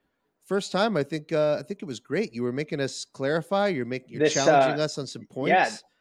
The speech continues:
Speaker 2: Yeah, this was a lot of fun. This
Speaker 1: Uh,
Speaker 2: was my podcast
Speaker 1: fantastic.
Speaker 2: debut, so apologies for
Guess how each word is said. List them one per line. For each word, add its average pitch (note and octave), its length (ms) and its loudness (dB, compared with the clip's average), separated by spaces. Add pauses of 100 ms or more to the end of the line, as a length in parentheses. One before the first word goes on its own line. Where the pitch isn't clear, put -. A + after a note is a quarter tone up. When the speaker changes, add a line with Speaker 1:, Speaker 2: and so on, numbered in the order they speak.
(260)
Speaker 2:
Yeah, F3 220 0
this B2+ 200 -6
was D#3 120 -8
a E3 60 -2
lot D3 160 4
of C#3 80 -4
fun. C#3+ 240 -2
This D3+ 160 -6
Speaker 1:
Uh, - 20 2
Speaker 2:
was F3 100 -2
my D#3+ 120 -2
podcast C#3 220 -4
Speaker 1:
fantastic. C#3+ 560 -2
Speaker 2:
debut, A#2+ 600 -10
so A2+ 580 -6 (100)
apologies A2+ 760 -8
for G2+ 440 -8